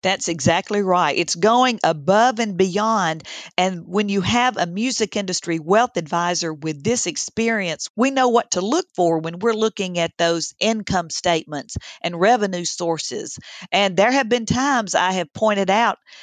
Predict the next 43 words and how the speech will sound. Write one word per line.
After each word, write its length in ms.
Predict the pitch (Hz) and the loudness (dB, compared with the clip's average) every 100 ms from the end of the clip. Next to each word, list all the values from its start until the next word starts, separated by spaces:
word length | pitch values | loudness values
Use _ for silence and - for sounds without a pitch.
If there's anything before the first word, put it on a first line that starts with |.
| - - | -16 -2
to 260 | 208 180 165 | 2 2 2
maybe 300 | 185 185 185 | 0 2 2
a, 160 | 160 | 2
a 120 | 160 - | 0 -2
performing 640 | - - 220 214 214 180 | -8 -4 2 2 0 -6
recording 600 | 160 - - 202 190 170 | -10 -14 -4 0 0 0
artist, 440 | 180 180 151 - - - | 0 0 -4 -8 -10 -6
I'm 160 | 170 | -6
saying, 280 | 165 185 175 - | 0 0 0 -2
"I 120 | - | -2
don't 200 | 370 - | -2 -6
see 200 | - 233 | -4 -2
any 120 | 202 | 0
royalties 440 | 180 202 226 220 - | 0 0 0 -4 -8
from 240 | 180 160 | -12 -14
Sound 380 | - 240 302 285 | -4 -2 -2 -2
Exchange. 540 | 175 - 165 156 156 | -6 -6 -6 -6 -6
Have 180 | 170 165 | -8 -6
you 120 | 254 | -4
registered?" 600 | 202 196 226 - 285 277 - - - - - | -2 -2 -2 -4 -6 -8 -12 -14 -12 -14 -4
And 160 | 185 185 | -2 2
they 140 | 190 | 2
said, 260 | - 175 147 | 2 0 0
"You 160 | 156 | -6
know 240 | 156 170 196 | 0 2 2
what? 420 | 196 226 233 - - | 2 2 2 0 -6
I 180 | 151 156 | -4 -2
meant 300 | 165 190 226 | -2 -2 -4
to 100 | - | -6
do 260 | 185 233 220 | -2 -2 0
that." 340 | 170 147 131 - _ | 0 2 0 -4 _
And 100 | 156 | 0
I'll 160 | 175 214 | 0 2
give 220 | 185 202 | 0 0
them 160 | 196 156 | -2 -4
the 140 | 139 | -6
website 640 | 147 277 240 - 254 247 | 0 0 0 0 0 0
link 320 | 220 233 233 - | 0 -2 -2 -4
and 180 | 151 156 | -4 0
they'll 160 | 185 | 2
get 220 | 180 175 | 2 -2
signed 400 | - 175 175 175 | -2 0 0 0
up. 320 | 160 147 131 | 0 2 0